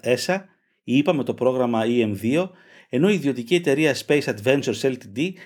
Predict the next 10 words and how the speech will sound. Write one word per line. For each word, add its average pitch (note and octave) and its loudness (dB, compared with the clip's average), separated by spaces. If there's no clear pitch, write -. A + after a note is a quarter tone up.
έχει F3 -2
ανακοινώσει D#3 0
που - -16
θα A#2+ -6
στείλει D3+ -4
τουρίστες D3+ 0
στο C3+ -4
φεγγάρι B2 2
με B2+ 0
εισιτήριο D3 0